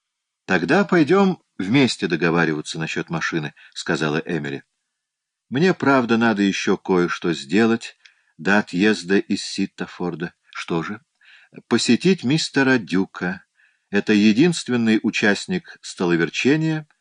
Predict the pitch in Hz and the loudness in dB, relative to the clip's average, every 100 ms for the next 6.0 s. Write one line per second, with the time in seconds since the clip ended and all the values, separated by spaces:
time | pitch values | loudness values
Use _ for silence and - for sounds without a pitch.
0 | _ _ - - 90 92 123 120 80 95 | _ _ -20 -6 -4 0 0 0 -2 -4
1 | 107 95 76 76 73 - - - _ _ | -4 -4 -6 -6 -8 -8 -14 -18 _ _
2 | _ _ _ _ _ _ _ _ _ _ | _ _ _ _ _ _ _ _ _ _
3 | _ _ _ _ 95 98 113 110 110 - | _ _ _ _ -2 2 4 4 2 2
4 | 117 113 107 107 107 107 117 - 147 101 | 2 4 4 4 2 0 -2 0 0 0
5 | 82 82 87 90 - 92 82 78 - - | -6 -6 -6 -6 -6 -4 -4 -4 -10 -16